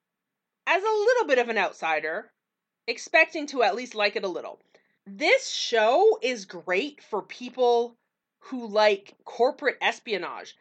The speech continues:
That was another thing the critics talked about, was that there's too much boardroom stuff.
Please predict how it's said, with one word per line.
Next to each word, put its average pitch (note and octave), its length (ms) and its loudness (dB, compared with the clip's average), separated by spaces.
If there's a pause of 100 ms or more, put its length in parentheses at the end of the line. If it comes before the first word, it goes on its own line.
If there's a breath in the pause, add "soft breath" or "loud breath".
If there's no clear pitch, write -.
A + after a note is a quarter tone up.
(220)
That D#4 160 6
was A4+ 140 2
another C#4+ 300 2
thing B3 240 -4
the G#3 80 -4
critics G#3 360 -4
talked F3 320 -8
about, A#3+ 360 0 (280 soft breath)
was A3+ 160 2
that A3 200 6
there's - 260 0
too D#4 200 -4
much C#4 320 -2
boardroom G3 640 0
stuff. D3+ 400 -4